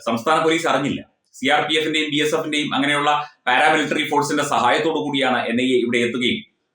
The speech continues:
ഫ്ലൈറ്റ് ചാർജ് ചെയ്ത് ഇവിടെ എത്തി എല്ലാത്തിനെയും തൂക്കിയെടുത്തുകൊണ്ട് പോവുകയും ചെയ്തത്. ഇനിയും അങ്ങനെ ഒരു ഓപ്പറേഷന് ഇവിടെ സാധ്യത ഇല്ലാതില്ല.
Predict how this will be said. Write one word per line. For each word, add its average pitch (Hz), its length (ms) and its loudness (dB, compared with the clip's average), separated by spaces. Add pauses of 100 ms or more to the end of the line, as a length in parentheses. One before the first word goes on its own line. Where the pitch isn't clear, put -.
(180)
ഫ്ലൈറ്റ് 139 320 0
ചാർജ് 135 280 0
ചെയ്ത് 127 160 0
ഇവിടെ 123 240 0
എത്തി 110 380 -2
എല്ലാത്തിനെയും 120 420 0
തൂക്കിയെടുത്തുകൊണ്ട് 113 600 -2
പോവുകയും 85 380 -4
ചെയ്തത്. - 380 -20 (340)
ഇനിയും 117 280 -2
അങ്ങനെ 139 260 0
ഒരു 131 60 2
ഓപ്പറേഷന് 117 520 2 (340)
ഇവിടെ 110 140 -2
സാധ്യത 107 380 0
ഇല്ലാതില്ല. 123 680 2